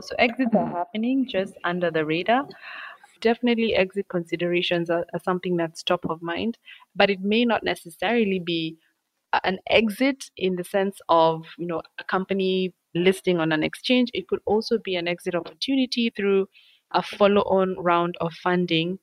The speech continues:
where somebody else, either, either P E fund, a strategic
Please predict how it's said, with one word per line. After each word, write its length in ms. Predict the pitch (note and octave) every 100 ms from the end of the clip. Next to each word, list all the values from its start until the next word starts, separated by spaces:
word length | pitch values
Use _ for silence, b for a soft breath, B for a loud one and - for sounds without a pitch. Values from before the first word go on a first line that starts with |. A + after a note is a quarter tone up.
| _ -
where 260 | F3+ E3+
somebody 720 | E3 - F3+ F#3 F3+ F3 E3 - _
else, 300 | E3+ E3+ E3 - -
either, 500 | F3+ F3 E3+ E3 - - - _
either 220 | F#3+ F3 -
P 100 | A3+
E 180 | A#3 A3
fund, 400 | - G3 F#3 F#3
a 40 | D#3+
strategic 520 | - D#3+ G3 G3